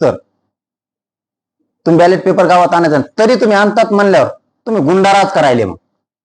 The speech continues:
तुम्हाला शेतकऱ्याशी नाही घेणं तर निवडणुकीशी देणं घेणं हे शेतकऱ्यांना अर्थ काढायचा.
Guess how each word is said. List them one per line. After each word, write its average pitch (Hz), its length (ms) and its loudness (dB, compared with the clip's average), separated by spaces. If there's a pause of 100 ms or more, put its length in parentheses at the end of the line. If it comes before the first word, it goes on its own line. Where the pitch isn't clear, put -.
(180)
तुम्हाला 185 240 -4
शेतकऱ्याशी 208 520 -2
नाही 190 180 2
घेणं 156 200 2
तर 240 220 0 (100)
निवडणुकीशी 175 600 0
देणं 165 280 0
घेणं 139 180 0
हे 156 160 0
शेतकऱ्यांना 147 460 -2
अर्थ 143 140 -2
काढायचा. 131 380 0